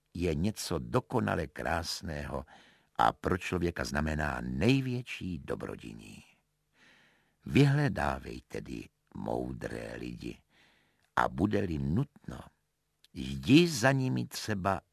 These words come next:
až na sám kraj světa. Epiktétos. Právě tak, jako slunce při svém východu nedbá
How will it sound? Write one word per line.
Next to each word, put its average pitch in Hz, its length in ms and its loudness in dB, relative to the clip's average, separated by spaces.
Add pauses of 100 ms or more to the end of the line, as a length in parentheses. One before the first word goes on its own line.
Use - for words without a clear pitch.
(120)
až - 300 -4
na 104 200 -2
sám 90 640 0
kraj 65 360 -2
světa. - 540 -10 (1800)
Epiktétos. - 960 0 (1700)
Právě 156 560 12
tak, - 360 0
jako 135 260 2
slunce 131 800 4
při - 200 -4
svém 98 460 2
východu 104 500 2
nedbá 101 460 6